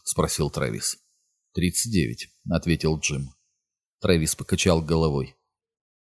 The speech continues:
«В последний день рождения, что я помню, мне исполнилось двадцать два.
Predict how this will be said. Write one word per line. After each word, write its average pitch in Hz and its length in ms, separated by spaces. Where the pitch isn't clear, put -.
«В - 140
последний 90 580
день 82 220
рождения, 85 580
что - 200
я 82 120
помню, 85 400
мне 87 320
исполнилось 80 640
двадцать 78 420
два. 67 320